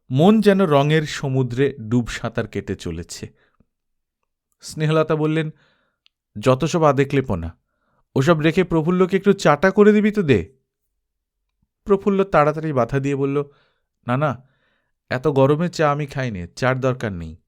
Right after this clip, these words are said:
কিসের যে দরকার তা জানে মল্লিকা। কাপড়ের থানগুলো সরিয়ে রেখে মল্লিকা উঠে গিয়ে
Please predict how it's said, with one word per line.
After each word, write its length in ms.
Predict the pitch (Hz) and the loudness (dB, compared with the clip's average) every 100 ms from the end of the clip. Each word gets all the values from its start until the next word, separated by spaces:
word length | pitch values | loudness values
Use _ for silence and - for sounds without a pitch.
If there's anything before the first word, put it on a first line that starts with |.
| _ _ _ _ _ _ _ _ _ _ _ _ _ _ _ _ _ - | _ _ _ _ _ _ _ _ _ _ _ _ _ _ _ _ _ -4
কিসের 320 | 247 262 269 | -2 0 0
যে 140 | 233 | 0
দরকার 520 | 190 135 127 131 95 90 _ _ - | 2 2 0 -4 -6 -8 _ _ -4
তা 120 | - | -2
জানে 300 | 120 104 107 | 0 -2 -2
মল্লিকা। 560 | 101 85 82 - 98 - _ _ _ _ _ _ _ _ _ _ _ _ - | -6 -6 -8 -12 -14 -16 _ _ _ _ _ _ _ _ _ _ _ _ -2
কাপড়ের 480 | 190 180 202 196 196 | 0 2 2 0 -4
থানগুলো 480 | - 143 147 156 160 | -6 -6 -4 -4 -6
সরিয়ে 340 | - 143 139 | -4 -4 -2
রেখে 340 | 139 131 - 139 | -2 -4 -6 -6
মল্লিকা 440 | 127 127 131 135 | -2 -2 -2 -2
উঠে 360 | 123 117 - 123 | -2 -4 -6 -6
গিয়ে 340 | 123 127 131 | -4 -6 -6